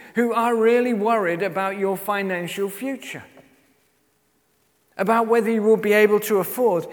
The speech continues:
even basic things. Some of you are worried because you think you might be ill and the N H S, not my phrase, somebody else is on the verge of collapse.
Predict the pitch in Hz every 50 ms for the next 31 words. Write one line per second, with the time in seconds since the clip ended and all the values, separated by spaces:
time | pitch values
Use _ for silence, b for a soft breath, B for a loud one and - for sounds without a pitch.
0 | B B B 196 220 214 196 233 233 220 233 254 247 262 240 - - 160 - -
1 | - - 143 123 113 107 107 - - - - _ _ _ _ _ _ _ _ _
2 | _ _ _ _ _ _ _ _ _ _ _ _ b b b b b - - 285
3 | 285 262 233 220 202 185 175 175 185 202 208 208 226 226 - B B B B B
4 | 220 214 - 240 226 226 - 240 240 233 233 262 247 247 233 233 233 233 214 214
5 | 214 214 180 226 240 247 240 262 277 254 214 196 202 202 202 220 233 214 220 208
6 | 214 226 233 240 240 - - 165 - 143 170 196 - - - - - - - _
7 | _ _ _ _ _ _ _ _ _ _ _ _ _ _ _ 135 139 135 - -
8 | 151 156 165 160 - 160 170 180 190 180 180 - 170 160 160 175 170 165 170 175
9 | 180 165 - 175 156 170 170 160 160 165 151 165 175 170 170 160 - 170 156 -
10 | - 226 226 240 214 160 - - - - - - -